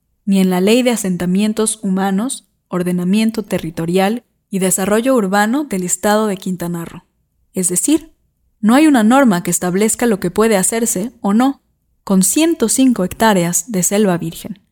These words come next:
Para este desarrollo inmobiliario, además,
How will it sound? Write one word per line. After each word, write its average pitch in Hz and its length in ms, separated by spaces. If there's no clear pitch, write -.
Para 190 240
este 254 260
desarrollo 202 480
inmobiliario, 190 800
además, 185 560